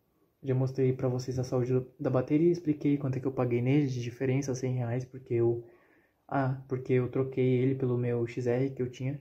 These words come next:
X S, na verdade. E por que que eu troquei, gente?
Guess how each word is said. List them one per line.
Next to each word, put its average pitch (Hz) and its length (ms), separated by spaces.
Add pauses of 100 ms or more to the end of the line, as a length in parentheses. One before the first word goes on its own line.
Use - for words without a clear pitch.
X 123 220
S, 131 340
na 120 100
verdade. 120 540 (460)
E 151 60
por 170 160
que 175 100
que 180 80
eu 185 60
troquei, 196 400
gente? 113 360